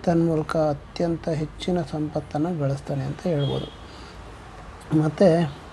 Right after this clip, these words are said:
ಈ ಭಾಗ್ಯರೇಖೆಯ ಪಕ್ಕದಲ್ಲಿ ಒಂದು ಲೈನ್ ಇದೆ ನೋಡಿ, ಇದನ್ನು ಪ್ರೊಟೆಕ್ಷನ್ ಲೈನ್ ಅಂತ ಕರೀತಾರೆ.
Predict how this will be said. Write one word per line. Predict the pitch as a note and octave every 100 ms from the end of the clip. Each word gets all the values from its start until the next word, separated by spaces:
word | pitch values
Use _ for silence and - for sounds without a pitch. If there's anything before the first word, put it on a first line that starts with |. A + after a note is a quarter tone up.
| - F3+
ಈ | F3+ D#3
ಭಾಗ್ಯರೇಖೆಯ | D3 E3 E3+ F#3+ F#3 F3+ F#3
ಪಕ್ಕದಲ್ಲಿ | F3 D#3 C#3+ D#3+ D#3+ E3+
ಒಂದು | D3+ D3 C#3
ಲೈನ್ | C#3 C#3+ D3
ಇದೆ | C#3 C3+
ನೋಡಿ, | B2+ C3+ G#3 - - - - -
ಇದನ್ನು | E3+ F#3 F#3+
ಪ್ರೊಟೆಕ್ಷನ್ | - D3+ F3 E3 - F#3
ಲೈನ್ | E3+ D#3
ಅಂತ | D3 C#3+
ಕರೀತಾರೆ. | C#3 C3 B2+ C3+ F3+